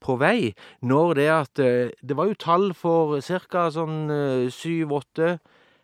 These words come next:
kanskje ti år siden, som viste at det var cirka førti prosent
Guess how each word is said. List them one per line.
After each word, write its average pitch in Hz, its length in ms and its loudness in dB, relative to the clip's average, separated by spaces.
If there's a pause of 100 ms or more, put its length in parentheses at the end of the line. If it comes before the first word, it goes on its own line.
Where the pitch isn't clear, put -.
(100)
kanskje 151 300 -8
ti 165 220 -4
år 185 180 2
siden, 113 420 -4 (260)
som 151 200 -4
viste 147 640 -2 (320)
at - 440 -12 (540)
det 147 420 -2 (280)
var 151 300 -2 (160)
cirka - 420 -12
førti - 580 -12
prosent - 760 -10